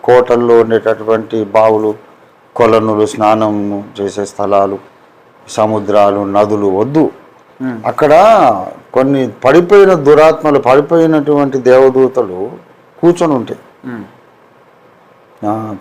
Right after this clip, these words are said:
Speaker 1: పిల్లలు పోగానే ఎవడైతే మునుముందు దేవునికి ఉపయోగపడతాడో, దేవుని ప్రణాళికలో ఉంటాడో, వాళ్ళని గుర్తుపట్టేసి లాక్కెళ్ళిపోతుంది. కనుక ద-, ఇక్కడ నుంచైనా దయచేసి నేను చెప్పేది ఏంటంటే,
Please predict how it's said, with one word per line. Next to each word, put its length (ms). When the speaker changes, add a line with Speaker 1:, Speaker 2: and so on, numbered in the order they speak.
Speaker 1:
పిల్లలు 260
పోగానే 580
ఎవడైతే 480
మునుముందు 520
దేవునికి 500
ఉపయోగపడతాడో, 960
దేవుని 400
ప్రణాళికలో 720
ఉంటాడో, 420
వాళ్ళని 300
గుర్తుపట్టేసి 1000
లాక్కెళ్ళిపోతుంది. 520
కనుక 280
ద-, 160
ఇక్కడ 300
నుంచైనా 600
దయచేసి 500
నేను 160
చెప్పేది 420
ఏంటంటే, 540